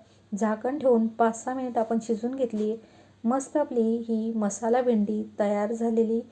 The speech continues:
आहे. नक्कीच एकदा करून पहा आणि कसे वाटले हे गोल्डन फूड रेसिपीज and व्लॉगला कळवायला मात्र विसरू नका.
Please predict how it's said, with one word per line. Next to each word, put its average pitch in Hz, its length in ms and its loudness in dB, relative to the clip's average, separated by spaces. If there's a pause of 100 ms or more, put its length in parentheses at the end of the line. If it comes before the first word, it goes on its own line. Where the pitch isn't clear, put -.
(400)
आहे. 214 360 -2 (480)
नक्कीच 220 400 -2
एकदा 254 260 2
करून 254 360 2
पहा 254 280 0 (260)
आणि 208 140 -2
कसे 220 280 -4
वाटले 233 300 -2
हे 202 200 -2
गोल्डन 208 400 2
फूड 208 220 -2
रेसिपीज 202 560 -2 (460)
and 180 220 -6
व्लॉगला 214 500 -2
कळवायला 190 460 -2
मात्र 208 360 -4 (520)
विसरू 226 320 2
नका. 269 300 -2